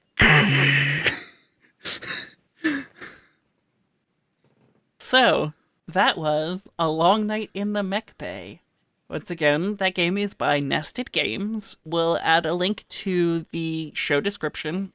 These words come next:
for everyone to purchase this game. It's a really, I, I had a great time with this.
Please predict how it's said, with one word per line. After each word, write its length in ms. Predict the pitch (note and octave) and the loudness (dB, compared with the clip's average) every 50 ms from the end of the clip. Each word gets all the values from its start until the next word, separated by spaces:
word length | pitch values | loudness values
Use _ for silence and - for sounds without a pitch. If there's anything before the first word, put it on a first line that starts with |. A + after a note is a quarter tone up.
| _ _ _ _ _ _ _ | _ _ _ _ _ _ _
for 100 | - E3+ | -2 0
everyone 340 | D3+ D3+ D#3+ D#3+ D#3 C#3+ D3 | 0 0 0 -2 -4 -4 -4
to 80 | - D3+ | -6 -4
purchase 420 | - - B3 C#4 - G3 E3+ - | 2 4 4 4 4 0 -4 -2
this 140 | D#3+ D3 C#3 - | -4 -6 -4 -2
game. 340 | C#3+ C3+ C3 C3 D#3+ F3 - _ _ _ _ _ _ _ _ _ _ | -2 -2 0 -2 -4 -6 -8 _ _ _ _ _ _ _ _ _ _
It's 100 | - A3 | -2 -2
a 160 | A3 G#3 G3+ _ _ _ _ - | -2 -2 -2 _ _ _ _ -16
really, 460 | F#3 F#3 G3 A#3 B3+ A3+ F#3+ D#3+ - _ - | -10 -6 -2 2 2 4 4 2 2 _ -4
I, 200 | - D#3+ D#3+ D#3 - | -4 -4 -4 -2 0
I 80 | E3+ F3+ | 0 0
had 220 | G3+ G#3 B3+ D3+ | 0 0 0 -2
a 60 | B2 | -2
great 280 | C3+ - D3 C3 A#2+ - | -2 0 2 2 2 2
time 260 | - D3+ C3+ C3 B2 | 2 2 4 4 4
with 160 | G2 D3 - | 2 -2 -2
this. 420 | - A#2+ A2+ B2 D3 - - - | 0 2 2 2 0 -2 -6 -10